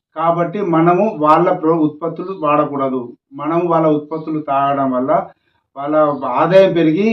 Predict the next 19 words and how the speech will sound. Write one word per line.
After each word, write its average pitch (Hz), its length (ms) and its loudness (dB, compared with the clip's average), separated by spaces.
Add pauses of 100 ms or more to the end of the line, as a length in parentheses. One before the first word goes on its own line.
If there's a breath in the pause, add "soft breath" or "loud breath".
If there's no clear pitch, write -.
(400)
ఇండైరెక్ట్గా 180 680 6
ఇజ్రాయెల్కి 170 500 4
వాళ్ళు 165 240 2
సపోర్ట్ 151 320 2
చేస్తున్నారు, 147 600 0 (400 loud breath)
పాలస్తీనా 160 500 2
మీద 156 160 8
బాంబులు 151 480 4
వేస్తున్నారు 139 480 0
అనేది 131 240 -2
ఒక 165 180 0 (300)
వెర్షన్. 143 340 -2 (220)
అంటే, 139 160 -12
వాళ్ళ 135 400 -2 (340 loud breath)
ఇంటర్నల్గా 185 540 2
వాళ్ళు 180 200 6
చెప్పుకోవాలనుకున్న 165 920 4
వెర్షన్ 156 360 2
ఇదన్నమాట. 143 600 2